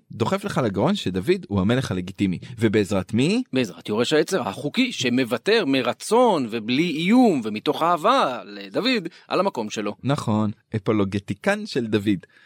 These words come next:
Speaker 1: הוא נותן לו את בגדי המלכות שלו, הוא מנסה לתווך בינו לבין שאול, הוא מרים לדוד, הוא עוזר לדוד לברוח.
Speaker 2: אני אגיד לך יותר מזה, דווקא בגלל הרקע שלו, הוא מתאים מאוד להיות זה שירים לדוד.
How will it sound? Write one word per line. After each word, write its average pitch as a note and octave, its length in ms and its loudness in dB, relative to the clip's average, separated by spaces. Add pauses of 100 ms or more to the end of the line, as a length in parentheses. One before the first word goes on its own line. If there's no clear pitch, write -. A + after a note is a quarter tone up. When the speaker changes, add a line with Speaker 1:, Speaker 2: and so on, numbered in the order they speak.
(100)
Speaker 1:
הוא A#2 120 2
נותן A2+ 220 0
לו F#2+ 60 -2
את F#2 80 -4
בגדי F#2 200 -6
המלכות E2+ 360 0
שלו, E3+ 260 2 (280)
הוא C#3 300 4
מנסה A2+ 260 -2
לתווך F#2 360 -4
בינו F#2+ 200 0
לבין F#2 220 -2
שאול, D#3 320 2 (180)
הוא A#2 180 2
מרים F#3 320 0
לדוד, F#3 420 4 (240)
הוא G2+ 120 -2
עוזר A#2+ 240 2
לדוד A#2 340 0
לברוח. F2 400 -4 (160)
Speaker 2:
אני - 80 -2
אגיד C#3 120 0
לך G#3+ 80 -2
יותר B3+ 280 2
מזה, B2 240 2 (360)
דווקא F#3 300 0
בגלל D3 260 2
הרקע C#3 360 0
שלו, F#2 400 -4 (340)
הוא C3 560 4
מתאים D#3+ 480 2
מאוד D#3 360 2
להיות C3 220 2
זה G#2 120 -4
שירים B2 420 0
לדוד. G3+ 440 2